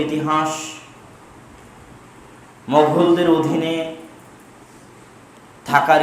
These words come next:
ইতিহাস, তার মধ্যে বাংলাদেশে ইসলাম আসার রাজনৈতিক পটভূমির শুরুটা ইখতিয়ার উদ্দিন মোহাম্মদ বিন বখতিয়ার খিলজির মাধ্যমে হয় এবং তিনি গৌড়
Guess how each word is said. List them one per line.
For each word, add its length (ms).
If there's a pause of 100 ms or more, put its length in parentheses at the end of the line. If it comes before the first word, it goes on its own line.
ইতিহাস, 420 (2750)
তার 200
মধ্যে 220 (120)
বাংলাদেশে 500 (100)
ইসলাম 320 (120)
আসার 260 (680)
রাজনৈতিক 720 (140)
পটভূমির 600 (160)
শুরুটা 380 (580)
ইখতিয়ার 440
উদ্দিন 240
মোহাম্মদ 340
বিন 180
বখতিয়ার 460
খিলজির 380
মাধ্যমে 400
হয় 180 (520)
এবং 200 (140)
তিনি 220 (1600)
গৌড় 380